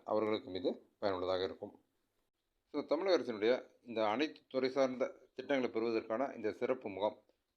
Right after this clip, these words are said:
குறிப்பா வந்து பட்டா, குடும்ப அட்டை, மின் இணைப்பு, இது மாதிரியான சேவைகளை பெறுவதற்கான சிறப்பு முகாம் வந்து நடத்தப்பட இருக்கு. So, இந்த சிறப்பு முகாம் பற்றின செய்தி குறிப்பு தமிழக அரசு வெளியிட்டிருக்காங்க. So,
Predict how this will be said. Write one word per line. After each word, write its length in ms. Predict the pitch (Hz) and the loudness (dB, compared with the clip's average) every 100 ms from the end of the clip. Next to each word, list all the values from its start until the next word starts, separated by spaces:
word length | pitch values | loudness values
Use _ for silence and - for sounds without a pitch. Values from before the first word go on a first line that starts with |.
| _ | _
குறிப்பா 260 | 143 147 139 117 | -6 0 2 2
வந்து 180 | 107 - - - | 0 -4 -4 -6
பட்டா, 320 | 110 - 123 120 - _ | -6 2 2 2 -2 _
குடும்ப 320 | - 131 135 123 | -8 -4 0 0
அட்டை, 240 | 117 123 117 - - | 0 -2 -2 -4 -10
மின் 140 | 120 143 | -4 -2
இணைப்பு, 340 | 131 113 - 120 110 - _ _ - | 0 0 -2 -6 -6 -10 _ _ -12
இது 100 | 127 | -4
மாதிரியான 300 | 151 156 165 156 | 0 2 2 2
சேவைகளை 320 | 143 147 139 117 | 2 4 2 0
பெறுவதற்கான 440 | 120 117 104 101 147 131 | 0 0 0 0 -2 -4
சிறப்பு 300 | - 135 170 147 | -2 0 0 -4
முகாம் 260 | 127 123 107 | 0 0 0
வந்து 160 | 101 139 117 | -2 -2 -2
நடத்தப்பட 400 | 107 110 110 95 | -2 -2 -4 -4
இருக்கு. 220 | 90 92 147 - _ _ _ _ | -4 -4 -6 -6 _ _ _ _
So, 80 | 185 | -4
இந்த 120 | 165 147 | -2 -2
சிறப்பு 260 | 165 165 165 143 | 0 0 0 0
முகாம் 240 | 135 131 | 2 2
பற்றின 340 | 120 117 113 143 - - | 0 0 -4 -4 -8 -8
செய்தி 240 | 143 170 165 | 0 0 0
குறிப்பு 320 | - - 113 113 | -6 -8 -4 -2
தமிழக 280 | 117 110 113 | -2 0 0
அரசு 140 | 104 117 | 0 -2
வெளியிட்டிருக்காங்க. 540 | 98 98 101 92 87 104 - _ _ _ _ | -2 -2 -4 -6 -4 -6 -8 _ _ _ _
So, 60 | _ | _